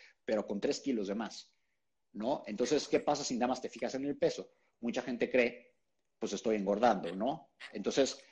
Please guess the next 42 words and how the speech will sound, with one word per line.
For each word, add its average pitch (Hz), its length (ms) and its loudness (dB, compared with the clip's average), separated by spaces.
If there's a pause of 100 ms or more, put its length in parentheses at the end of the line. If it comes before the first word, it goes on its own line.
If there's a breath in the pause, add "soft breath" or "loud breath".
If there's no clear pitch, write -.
(120)
a 135 100 4
lo 143 100 8
que 160 80 8
voy 220 140 10
con 196 160 4
todo 185 160 8
esto 185 280 6
es, 139 300 2
no 139 100 2
me - 120 0
quería 147 220 6
meter 135 280 2
más 143 200 0
en 127 80 0
el 107 60 -2
tema 131 180 4
de 127 60 8
las - 140 2
calorías, 123 400 2
pero 104 200 0
sí, 127 260 0 (120)
las 113 200 -2
calorías 139 380 0
sí 170 100 -2
son 165 200 -4
importantes 131 840 -4 (220 soft breath)
si 127 220 -2
entendemos 117 600 0
cómo 139 220 -2
funcionan, 104 500 -6 (1120)
¿no? 117 380 -4 (120)
Si - 160 -2
no 135 140 6
las 190 180 6
quieres 165 300 8
contar, 143 540 2 (140)
está 135 260 0
bien, 143 220 4
es 117 120 2
otra, 147 380 4
otra 156 280 6
manera 127 580 4